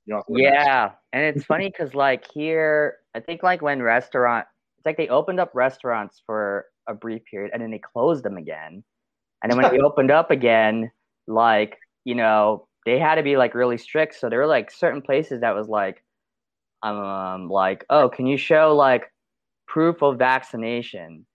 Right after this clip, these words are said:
Speaker 2: And, like,
Speaker 1: Right.
Speaker 2: luckily, like, my nurse told me, like, "Take a picture of your card just in case you have to get on a plane and, like, they give you a hard time or whatever." So, like, I saw, like, some people, like, get, like, turned away, and I'm like, "Wow," like, you know, 'cause, like, even if you, like, show, like,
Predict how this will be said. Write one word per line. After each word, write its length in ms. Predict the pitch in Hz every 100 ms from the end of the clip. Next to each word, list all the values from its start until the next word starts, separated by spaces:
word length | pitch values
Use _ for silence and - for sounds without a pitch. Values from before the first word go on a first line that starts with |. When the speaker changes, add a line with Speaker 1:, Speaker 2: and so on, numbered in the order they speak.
| _
Speaker 2:
And, 180 | 101 104
like, 180 | 104 117
Speaker 1:
Right. 100 | -
Speaker 2:
luckily, 480 | 117 165 175 156 147
like, 160 | 127 110
my 200 | 120 156
nurse 240 | 147 135
told 300 | - 131 123
me, 120 | 120
like, 280 | 117 107 101 _ _ _ _ -
"Take 160 | 139
a 60 | 147
picture 300 | 156 - 135
of 80 | 127
your 100 | 120
card 400 | - 117 113 101
just 160 | 104
in 60 | 113
case 220 | 117 107
you 60 | 98
have 60 |
to 60 | 95
get 120 | 90
on 120 | 87
a 60 | 85 _
plane 440 | 104 95 95 92
and, 140 | 82 71
like, 180 | 78 85
they 80 |
give 160 | 85 78
you 120 | 78 73
a 60 |
hard 200 | 92 69
time 200 | 95 85
or 40 | 78
whatever." 380 | 53 55 52 _ - - -
So, 140 | - 123
like, 160 | 123
I 100 | 117
saw, 300 | 147 190 175
like, 260 | 151 117 110
some 220 | - 120
people, 260 | 131 123 113
like, 200 | 95 -
get, 160 | 85
like, 160 | 76 80 - -
turned 320 | 101 107 98
away, 540 | 80 90 117 107 82
and 80 | 87
I'm 120 | 92 95
like, 220 | 85 80 -
"Wow," 480 | 87 95 107 98
like, 260 | 90 87 87 _ _ _ _ _ -
you 80 |
know, 400 | 101 90 87 90 -
'cause, 140 | 117
like, 140 | 117 120
even 300 | 135 156 170
if 160 | 151 143
you, 280 | 127 120
like, 240 | 117 101 98
show, 380 | - 110 107 98
like, 280 | 95 90